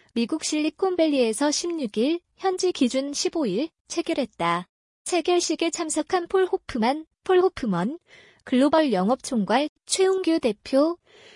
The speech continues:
이상 비스텔, 장홍성 아이오티 데이터 사업단장,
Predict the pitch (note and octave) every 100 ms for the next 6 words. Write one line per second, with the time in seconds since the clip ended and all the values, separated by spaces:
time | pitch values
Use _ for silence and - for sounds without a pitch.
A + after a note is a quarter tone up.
0 | _ G#3 G#3 D#4+ D#4+ A#3+ - - A3 B3+
1 | E4 _ - A3 G#3+ C#4+ D4+ D#4 G3+ A3
2 | C#4+ - D#4+ A#3+ A3 - D4+ D#4 F4 E4
3 | - A#3+ G#3+ G3+ A#3+